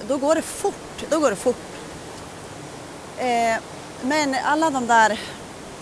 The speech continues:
inkapslade känslorna, avstängningen till, till mig själv är det ju. För det här är ju, jag, jag ser också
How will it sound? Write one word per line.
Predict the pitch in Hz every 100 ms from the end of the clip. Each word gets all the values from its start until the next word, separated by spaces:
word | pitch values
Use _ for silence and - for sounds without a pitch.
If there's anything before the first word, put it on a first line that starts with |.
| -
inkapslade | 247 226 214 240 - 226 202 185 190
känslorna, | - 208 190 220 214 190 196
avstängningen | - 214 180 - - 208 208 220 202 175 175 180 185 -
till, | 208 180 -
till | 233 233 220
mig | 180 175
själv | - 285 285 147 - -
är | 180 147
det |
ju. | 143 151 185 - - - - - - - - - -
För | - 247 226
det | 202
här | 233 285 262
är | 254
ju, | 247 202 190 190 - - - - -
jag, | 240 262
jag | 254
ser | - 311 320 240
också | 190 - - 190